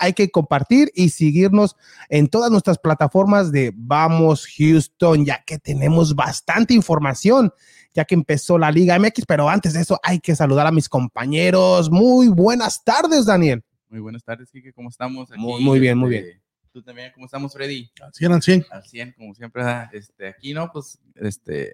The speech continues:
Speaker 1: Te veo fresco ya, Daniel, ¿ya dormiste ahora sí o?
Speaker 2: No, no, me
Speaker 1: ¿Todavía no?
Speaker 2: No,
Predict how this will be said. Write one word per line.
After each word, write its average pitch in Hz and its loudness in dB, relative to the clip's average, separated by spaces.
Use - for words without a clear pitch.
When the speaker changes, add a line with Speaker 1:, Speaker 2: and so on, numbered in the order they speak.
Speaker 1:
Te 117 -4
veo 127 2
fresco 165 0
ya, 180 4
Daniel, 208 6
¿ya 190 4
dormiste 196 4
ahora 226 2
sí 247 0
o? 151 2
Speaker 2:
No, 107 -16
no, - -16
me 180 -16
Speaker 1:
¿Todavía 240 4
no? 359 4
Speaker 2:
No, 170 -2